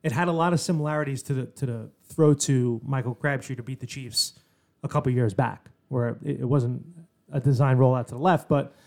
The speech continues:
that kind of throw, the from pylon, was an unbelievable throw. He bought time. He went through f-,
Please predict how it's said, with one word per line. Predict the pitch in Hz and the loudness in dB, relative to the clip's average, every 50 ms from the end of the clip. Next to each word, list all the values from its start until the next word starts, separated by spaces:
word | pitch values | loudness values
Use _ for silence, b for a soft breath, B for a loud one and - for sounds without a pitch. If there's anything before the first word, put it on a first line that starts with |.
| b b | b b
that | b 165 160 - | b -4 -2 0
kind | - 165 151 | 0 2 2
of | 139 - | 2 0
throw, | - - 156 139 131 131 123 | 0 2 2 4 4 2 0
the | 117 113 | -2 -4
from | - 156 151 135 131 | -2 0 0 0 0
pylon, | - 151 139 139 131 127 113 107 98 - - _ _ _ _ | 0 0 0 0 0 -2 -4 -6 -10 -14 -18 _ _ _ _
was | - 151 | 0 2
an | 185 190 | 4 4
unbelievable | 202 214 214 214 214 220 214 196 180 196 - | 6 6 6 6 6 6 6 6 4 2 2
throw. | - 214 208 143 101 - - | 4 4 4 4 4 2 -2
He | - 160 | -2 -2
bought | - - 160 156 165 180 - | 0 4 4 4 4 4 2
time. | - 185 175 170 165 165 165 160 156 - b b b b b b | 0 0 0 2 2 2 2 0 0 -4 b b b b b b
He | b 165 | b -6
went | 143 147 165 165 160 | -4 -2 -2 -2 -2
through | 170 156 139 | -2 -2 -2
f-, | 131 - - - | -4 -6 -10 -20